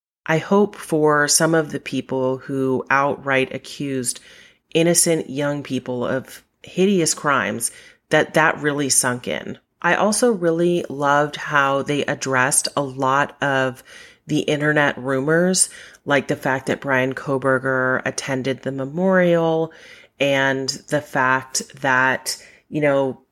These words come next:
people thought it was the boyfriend or the guy from the food trucks. These were huge rumors that have been going around, and some people just did not want to let those rumors die, even with the police saying that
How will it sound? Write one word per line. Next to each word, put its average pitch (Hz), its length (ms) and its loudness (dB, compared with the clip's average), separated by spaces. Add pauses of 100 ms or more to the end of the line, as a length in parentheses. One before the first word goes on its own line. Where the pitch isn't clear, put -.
(140)
people 156 320 0
thought 143 300 2
it - 100 -4
was 131 460 0
the 156 120 -4
boyfriend 156 840 0
or 131 340 -2
the 139 100 -8
guy 131 580 0
from 131 360 -6
the 127 100 -10
food 190 320 0
trucks. 160 760 0
These 196 260 4
were 196 140 4
huge 175 640 4
rumors 135 680 0 (180)
that 131 240 0
have 135 160 -2
been 131 160 -6
going 135 320 0
around, 127 640 0
and 143 460 0
some 151 280 2
people 185 260 0
just 135 300 -2
did 139 160 0
not 123 400 0
want 135 140 -2
to 127 60 0
let 120 240 -2
those 127 200 0
rumors 113 400 -2
die, 78 380 0 (200)
even 196 360 4
with 170 160 2
the 160 80 -2
police 139 640 -2
saying 135 540 -2
that 127 440 2